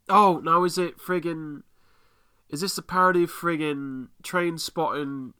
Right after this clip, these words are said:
or that two thousand one with that horrible sex offender Jared Leto? I can't think what it's called, but that's all about druggies. What is it?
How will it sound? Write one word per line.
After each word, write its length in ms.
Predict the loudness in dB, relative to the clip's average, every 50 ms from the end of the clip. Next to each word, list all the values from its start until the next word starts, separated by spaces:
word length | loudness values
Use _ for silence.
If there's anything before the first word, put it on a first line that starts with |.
| _ _
or 320 | -2 0 0 2 2 2 2
that 280 | 4 4 4 4 2 -2 _ _ -12
two 220 | -8 -6 -6 -4
thousand 480 | -2 0 0 0 0 -2 -6 -8 -8 -8
one 180 | -6 -6 -8
with 80 | -8 -8
that 140 | -8 -8 -8 -6
horrible 500 | -4 -2 -2 -2 -2 -4 -6 -8 -8 -10 _ _ _ -12
sex 300 | -10 -10 -10 -10 -12 -14
offender 500 | -10 -8 -8 -8 -8 -10 -10 -12 -12 -12
Jared 300 | -10 -10 -8 -8 -8 -8
Leto? 380 | -10 -10 -10 -8 -10 -10 -12 _ _ _ _ _ _ _ _ _ _ _ _ _ _ _ _ _ _ _ _ _ _ _ _ _ _ _ _ _ _ _ _ _ _ _ _ _ _ _ _ _ _ _ _ _ _ _ _ -16
I 120 | -12 -10
can't 140 | -10 -10 -10
think 140 | -10 -12 -12
what 60 | -10
it's 120 | -10 -10
called, 300 | -8 -6 -6 -6 -6 -4
but 100 | -4 -4
that's 160 | -6 -6 -8
all 60 | -10 -10
about 200 | -10 -12 -12 -12
druggies. 420 | -14 -14 -12 -12 -12 -14 -14 -16 _ _ _ _ _ _ _ _ _ _ _ _ -20 _ _ _ _ _ _ _ -20 -20 -20 _ -20 -20 -20 -20 -20 -20 _ _ _ _ _ _ -20 -20 -20 _ _ _ _ _ _ _ _ _ _ _ _ _ _ -20 -20 _ _ _ _ _ _ _ _ _ _ _ _ _ _ _ _ _ _ _ _ _ _ _ _ _ _ _ _ _ _ -20 -20 -18
What 140 | -16 -14
is 140 | -14 -14 -14
it? 160 | -14 -16 -16